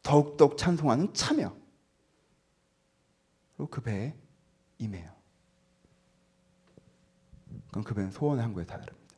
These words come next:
말씀 마무리합시다. 그럼 저는 여러분들이 이천십구 년 이 꿈을 가지셨으면, 소망을 가지셨으면 좋겠어요.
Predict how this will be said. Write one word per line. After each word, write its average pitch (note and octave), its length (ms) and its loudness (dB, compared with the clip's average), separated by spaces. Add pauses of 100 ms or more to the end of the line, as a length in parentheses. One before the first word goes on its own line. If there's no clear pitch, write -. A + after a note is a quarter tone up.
(3250)
말씀 A2+ 240 -6
마무리합시다. F2+ 540 -10 (1500)
그럼 E3+ 180 4
저는 B2+ 440 6
여러분들이 B2 400 0
이천십구 C3 400 -10
년 C3 140 -2
이 F#2+ 60 -6 (120)
꿈을 G3+ 240 -6
가지셨으면, - 520 -14
소망을 B3 380 -8
가지셨으면 - 380 -16
좋겠어요. - 340 -20